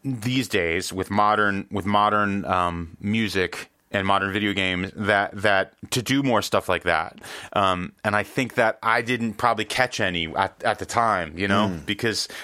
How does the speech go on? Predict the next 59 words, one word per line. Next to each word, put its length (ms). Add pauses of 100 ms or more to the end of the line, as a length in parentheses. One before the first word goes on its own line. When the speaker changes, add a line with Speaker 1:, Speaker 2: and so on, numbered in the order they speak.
Speaker 1:
I 80
remember 380
playing 360
Grand 300
Theft 240
Auto 520
and 160
being, 400
and, 240
and 100
that's 200
obviously 360
a 40
lot 180
of, 60
like, 140
needle 260
drop 240
stuff. 260
So 200
I 40
was 160
like, 240
"Oh, 180
this 200
Speaker 2:
Yeah. 180
Speaker 1:
is, 100
this 120
is, 80
you 140
know, 160 (580)
this 180
is 80
cool." 260
But 240
I, 120
no, 100
I 100
don't, 160
I, 260
I 40
wish 240
I 60
did. 240
I 40
wish 200
I 60
remember, 480
like, 380
you 120
know, 180
hearing, 540
I 160
don't 160
know, 280
<laughs> 40
like, 340 (380)
the, 140
the 380